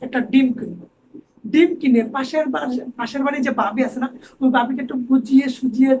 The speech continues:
তেল পাম্প করতে দিয়ে ওনার মুরগির নিচে ওই ডিমটা রেখে দিই, তাহলে সপ্তাহ দুয়েক গেলেই তো এই ডিমটা ফুটে ফুটফুটে একটা বাচ্চা বেরোবে।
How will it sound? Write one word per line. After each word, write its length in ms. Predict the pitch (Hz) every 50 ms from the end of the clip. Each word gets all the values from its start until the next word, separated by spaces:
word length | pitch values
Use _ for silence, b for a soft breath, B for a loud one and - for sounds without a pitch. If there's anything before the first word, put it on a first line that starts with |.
| - -
তেল 360 | - 269 269 277 277 277 262
পাম্প 340 | - - 247 247 247 247 - -
করতে 260 | 285 254 - - 320
দিয়ে 260 | 262 311 330 339 294 240 233 B B B B B _ -
ওনার 220 | 269 262 285 262
মুরগির 380 | 254 247 262 269 233 277 285 285
নিচে 200 | 311 277 247 302 277
ওই 60 | 262
ডিমটা 280 | 208 233 233 220 233 226
রেখে 240 | 208 - - - -
দিই, 140 | - - - _ _ _ _ _ _ _ _ _ _ _
তাহলে 200 | - 302 320 330 320 311 302 277 262 247 254 262
সপ্তাহ 360 | - - 254 247 - - 262
দুয়েক 280 | 226 254 262 262 254 208
গেলেই 340 | 220 262 269 302 320 294 254
তো 120 | 339 339 320 - - _ _ _ -
এই 80 | 254
ডিমটা 300 | 240 269 269 262 - -
ফুটে 240 | - - 277 262 277 262
ফুটফুটে 400 | 254 370 381 392 - - 349 -
একটা 120 | 269 302
বাচ্চা 260 | 233 269 262 254 - 269
বেরোবে। 340 | 254 247 247 247 247 254